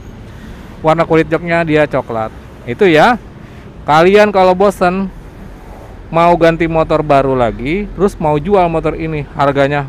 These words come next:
pasti mahal, guys. Seperti itu ya.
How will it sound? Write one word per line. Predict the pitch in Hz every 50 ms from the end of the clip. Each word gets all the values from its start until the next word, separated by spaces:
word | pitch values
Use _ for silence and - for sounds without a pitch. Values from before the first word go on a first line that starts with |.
| - -
pasti | 139 135 135 135 131 - - - 135 127 - - - - - -
mahal, | - 120 131 135 131 127 117 - - 131 120 117 113
guys. | 113 110 101 90 - - - - - - - - - - - - - - - - - - - - - - - - - - -
Seperti | - 139 127 135 123 107 127 117 110
itu | - 107 107
ya. | 123 123 113